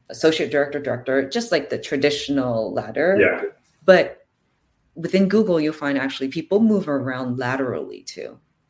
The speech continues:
Speaker 1: Um,
Speaker 2: Yeah.
Speaker 1: they'll go for an analyst to maybe data scientist or a U X researcher, quantitative researcher. They move around. It's fascinating to see that and asking them why.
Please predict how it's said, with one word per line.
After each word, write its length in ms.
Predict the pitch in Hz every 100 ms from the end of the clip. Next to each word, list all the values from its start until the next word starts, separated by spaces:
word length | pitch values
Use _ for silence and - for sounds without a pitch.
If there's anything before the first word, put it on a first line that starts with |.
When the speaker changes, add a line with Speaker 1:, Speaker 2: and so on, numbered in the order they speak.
| _ -
Speaker 1:
Um, 140 | 139
Speaker 2:
Yeah. 120 | 143
Speaker 1:
they'll 140 | 139 139
go 160 | 147
for 140 | 147 156
an 60 |
analyst 560 | 175 190 190 180 180 -
to 80 | 135
maybe 280 | 123 113 -
data 200 | 127 135
scientist 680 | 175 202 196 190 175 170 143
or 320 | 127 123 127
a 60 | 135
U 180 | 139
X 140 | 127 123
researcher, 500 | 190 190 170 165 156
quantitative 480 | - 143 - 160 147
researcher. 520 | 143 131 131 127 123 - -
They 80 | 156
move 240 | 160 147
around. 300 | 127 104 87 - -
It's 160 | -
fascinating 540 | - 185 - - 147 135
to 120 | 135
see 180 | - 110
that 260 | - - _ _ _ _
and 380 | 165 160 160 -
asking 380 | 151 - 165 147
them 240 | 135 123
why. 600 | 123 135 80 55 50 170